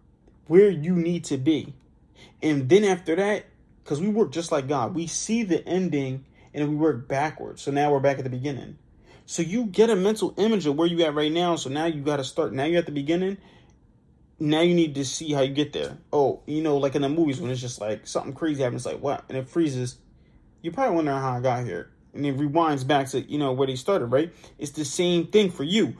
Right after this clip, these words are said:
You see the ending already in sight. So now it's about getting to that grind and grinding to get to that spot that you were at right there.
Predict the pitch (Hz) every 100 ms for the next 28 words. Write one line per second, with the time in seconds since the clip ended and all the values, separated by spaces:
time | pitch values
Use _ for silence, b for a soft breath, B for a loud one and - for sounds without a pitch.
0 | B B 175 170 - - 240 226 175 175
1 | - - - 175 233 180 151 143 165 131
2 | 180 202 151 131 - 220 156 - _ B
3 | B 151 175 185 160 165 143 135 185 175
4 | 170 131 127 156 180 143 117 135 185 190
5 | 156 139 131 170 160 151 147 - - -
6 | 185 196 - 131 127 165 175 151 139 143
7 | 180 240 120